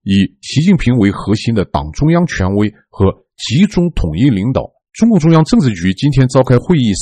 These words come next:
审议中国共产党地方委员会工作条例，由中共总书记习近平主持。那么这个报道很长，习近平也提了很多的要求。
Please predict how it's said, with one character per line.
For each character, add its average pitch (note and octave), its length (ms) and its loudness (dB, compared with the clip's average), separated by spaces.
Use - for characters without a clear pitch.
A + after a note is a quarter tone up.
审 D#2 180 -2
议 G#2 360 -2
中 F3+ 200 2
国 A#2+ 120 4
共 G#3+ 180 -2
产 C#3+ 240 0
党 C#2+ 120 -4
地 F3 180 2
方 B2+ 240 0
委 G2 140 -2
员 C#3+ 160 -6
会 A2+ 180 0
工 C#3 160 0
作 A#2 140 2
条 - 240 -2
例， C#3 320 0
由 A2 160 6
中 G#3+ 180 2
共 A3+ 140 2
总 D#2 240 -4
书 D#3 240 -4
记 A#2+ 160 -2
习 - 180 -6
近 E3+ 140 0
平 B2+ 240 -2
主 - 140 -6
持。 - 280 -8
那 A2 80 0
么 A2 80 2
这 C3 100 -6
个 C3 80 2
报 B2 140 2
道 B2 120 4
很 F2 180 0
长， F2 300 -6
习 - 220 -8
近 B2 100 2
平 G2+ 140 0
也 A2 100 2
提 - 300 -6
了 A2 120 0
很 D2 240 -6
多 A2 140 -4
的 A2+ 120 0
要 A#2+ 180 2
求。 D2+ 280 -6